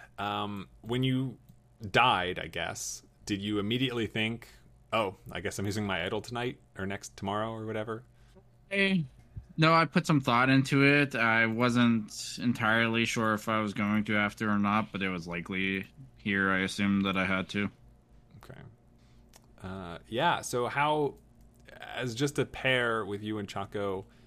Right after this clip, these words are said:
Speaker 1: you know, did you feel like there were any cracks you could f-, worm your way into to kind of avoid a two two split
Speaker 2: Hmm.
Speaker 1: against the two of you?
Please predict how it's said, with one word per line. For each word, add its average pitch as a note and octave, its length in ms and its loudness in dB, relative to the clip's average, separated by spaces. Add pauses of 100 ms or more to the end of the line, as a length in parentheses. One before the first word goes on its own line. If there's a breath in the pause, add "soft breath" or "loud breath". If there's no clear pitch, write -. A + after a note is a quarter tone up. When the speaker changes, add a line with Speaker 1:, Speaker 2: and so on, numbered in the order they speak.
(600 soft breath)
Speaker 1:
you G2+ 100 -10
know, F#2 160 -6
did A2 200 -4
you A#2 100 -4
feel B2+ 280 0
like B2+ 140 0
there B2 100 0
were A2 200 -2
any G#2 240 -6
cracks G2+ 600 -4
you G2+ 80 -8
could F#2+ 200 -10
f-, - 160 -20 (560)
worm G#2 280 -2
your G#2+ 120 -2
way G#2 260 0
into F#2+ 500 -6
to - 100 -14
kind F#2 220 -10
of F2 280 -12
avoid F2 500 -4
a E2+ 60 -6
two F2 260 -10
two E2+ 240 -12
split F2 320 -8
Speaker 2:
Hmm. - 60 -2
Speaker 1:
against F2 300 -6
the - 60 -16
two F#2+ 180 -8
of G2 80 -10
you? G#2+ 200 -10